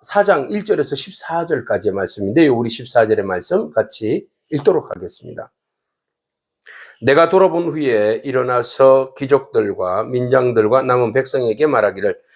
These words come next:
너희는 그들을 두려워하지 말고 지극히 크시고 두려우신 주를 기억하고 너희 형제와 자녀와 아내와 집을 위하여 싸우라 하였느니라." 아멘.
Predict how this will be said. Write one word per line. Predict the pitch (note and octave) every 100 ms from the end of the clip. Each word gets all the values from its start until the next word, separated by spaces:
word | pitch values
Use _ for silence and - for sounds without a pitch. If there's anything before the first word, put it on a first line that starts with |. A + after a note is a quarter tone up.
| _ _
너희는 | D3+ E3 D3+ A2+
그들을 | - D3+ B2+ A#2+
두려워하지 | D#3+ C#3 A2+ G#2+ G#2+
말고 | G2 F#2+ F2+ A2 G#2 -
지극히 | - A#2 - C3+ -
크시고 | D3+ - C#3 G2 F#2+ B2
두려우신 | C#3 B2+ B2 B2 C3 A#2+
주를 | D3+ B2+ G2
기억하고 | C#3+ C3 G#2 F#2 A2+ - _ _ - - -
너희 | F#3+ E3+
형제와 | F3 F#3+ E3+ D3 C#3
자녀와 | C3 A#2 C3 C3+ G#2+ G#2+
아내와 | A#2 G#2+ F#2 F#2 C3 C#3+
집을 | D3 C3+ C#3 B2+
위하여 | A#2 G#2+ G#2+ B2+
싸우라 | - A#2+ G#2 G2 G#2+ A#2+ A#2+ _ _
하였느니라." | - G#2+ G2 F#2+ F2 F2 F2 F2 -
아멘. | F#2+ F#2 F2+ G2+ F#2